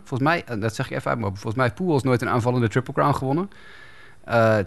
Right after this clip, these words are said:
twee World Series, eh, optredens, één, één titel natuurlijk voor Miggy. Nou, daar heeft Pujols, eh, heeft een, ook wel aardig wat World Series, eh, eh,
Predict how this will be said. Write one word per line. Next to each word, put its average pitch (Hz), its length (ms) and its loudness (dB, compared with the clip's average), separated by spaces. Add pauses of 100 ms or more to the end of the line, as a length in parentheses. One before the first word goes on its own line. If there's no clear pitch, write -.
twee 180 260 6
World 160 220 6
Series, 151 520 2
eh, 127 300 2
optredens, 123 480 0
één, 156 280 4
één 160 220 6
titel 170 440 2 (440)
natuurlijk 139 380 -2
voor 135 320 2
Miggy. 135 260 2
Nou, 101 220 2
daar 101 120 -2
heeft 104 200 -2
Pujols, 107 440 -2
eh, 113 60 -2
heeft 101 260 -4
een, 107 200 -6 (160)
ook 107 160 -8
wel - 120 -4
aardig 107 200 -2
wat 107 180 -8
World 110 200 -4
Series, 104 380 -4
eh, 107 180 -2
eh, - 60 -4